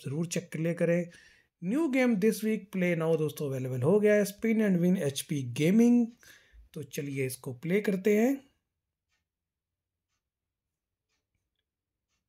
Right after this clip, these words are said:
तो ये मैंने स्पिन कर दिया है,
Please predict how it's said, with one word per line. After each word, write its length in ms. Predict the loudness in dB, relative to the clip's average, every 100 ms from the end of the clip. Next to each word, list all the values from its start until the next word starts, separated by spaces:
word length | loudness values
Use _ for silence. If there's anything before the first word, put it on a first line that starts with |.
| _ _ _ _ _ _ _ -20
तो 60 |
ये 200 | -10 -4
मैंने 240 | -2 0 -2
स्पिन 340 | -4 -6 -4
कर 160 | -4 -2
दिया 240 | 0 2
है, 320 | 2 0 -4